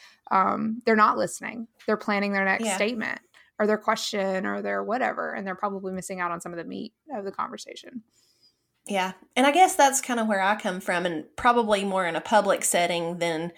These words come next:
Speaker 2: with, like, Ryan or my spouse or my kids. Like, I, I don't feel like I just ramble off, you know, like, if I'm
Speaker 1: Mm-hmm.
Speaker 2: gonna say something, it, I feel like it needs to be something I'm confident in, I'm s-, speaking
Speaker 1: Yeah.
Speaker 2: truth and then, like, contributing.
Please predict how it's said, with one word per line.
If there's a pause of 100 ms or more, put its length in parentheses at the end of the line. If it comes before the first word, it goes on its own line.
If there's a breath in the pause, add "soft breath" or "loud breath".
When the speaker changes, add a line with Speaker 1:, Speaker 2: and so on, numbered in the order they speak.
(420 loud breath)
Speaker 2:
with,
like,
Ryan
or
my
spouse
or
my
kids.
Like,
I, (640 loud breath)
I
don't
feel
like
I
just (160)
ramble
off,
you
know,
like,
if
I'm
Speaker 1:
Mm-hmm.
Speaker 2:
gonna
say
something,
it,
I
feel
like
it
needs
to
be
something
I'm
confident
in,
I'm
s-, (140)
speaking
Speaker 1:
Yeah.
Speaker 2:
truth
and
then,
like,
contributing.